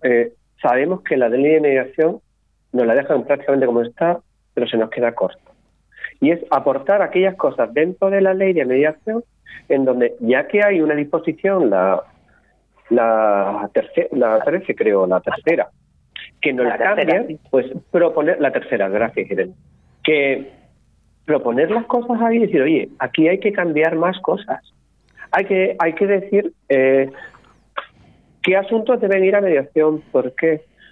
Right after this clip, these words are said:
Speaker 1: ¿Por qué la mediación debe primar sobre otros sistemas de,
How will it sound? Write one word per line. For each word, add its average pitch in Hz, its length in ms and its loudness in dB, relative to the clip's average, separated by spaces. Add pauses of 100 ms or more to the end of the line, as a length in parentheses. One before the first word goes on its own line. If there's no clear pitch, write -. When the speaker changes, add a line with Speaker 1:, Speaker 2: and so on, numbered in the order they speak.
(160)
Speaker 1:
¿Por 135 240 0
qué 160 100 0
la 175 120 4
mediación 196 560 0
debe 196 220 4
primar 180 420 0 (520)
sobre 147 320 2
otros 180 380 0
sistemas 208 760 -2
de, 135 640 2